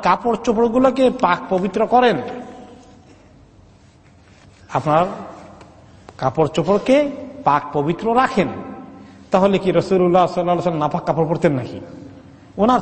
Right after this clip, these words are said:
তবিয়তকে আল্লাহ তাআলা শরী-, শরীফ, শরীফ করে রেখেছেন তো ছোটকাল থেকেই। তো এটার দুইটা অর্থ আছে। একটা অর্থ হলো যে আসলে তো শুধু ওনাকে লক্ষ্য করে কথা বলা হচ্ছে,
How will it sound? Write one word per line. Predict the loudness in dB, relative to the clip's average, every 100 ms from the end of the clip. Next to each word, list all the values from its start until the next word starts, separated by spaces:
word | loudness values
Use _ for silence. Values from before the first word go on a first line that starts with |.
| 0
তবিয়তকে | 2 4 2 2 0
আল্লাহ | 2 0
তাআলা | 0 0
শরী-, | -2 -4 -4 -8
শরীফ, | -4 -2 0 -4 -2
শরীফ | 2 2 0
করে | 0 0
রেখেছেন | 0 -2 -6 -8
তো | -8 -10 -14 -20 -20 -20 -14 -10
ছোটকাল | -6 -4 -4
থেকেই। | -2 -4 -6 -10 -14 -18 -20 -20 -20 -20 -20 -8 0
তো | 2
এটার | 2 2 4 2 0 2
দুইটা | 4 4 4
অর্থ | 2 -2 -4
আছে। | -4 -4 -2
একটা | -2 0 0
অর্থ | 2 2
হলো | 2 2
যে | 0 -2 -4 -14 -16 -20 -20 -20 -14 -2
আসলে | 0 0 -2
তো | -2
শুধু | 0 0
ওনাকে | 2 2 2
লক্ষ্য | 0 -2 -2
করে | -2 -2
কথা | -4 -4
বলা | -4 -6
হচ্ছে, | -8 -8 -6